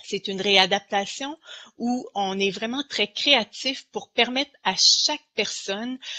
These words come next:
de développer des stratégies pour devenir f-,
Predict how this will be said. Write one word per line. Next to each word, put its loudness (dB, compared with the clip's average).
de 0
développer -2
des -2
stratégies -2
pour -10
devenir -2
f-, -20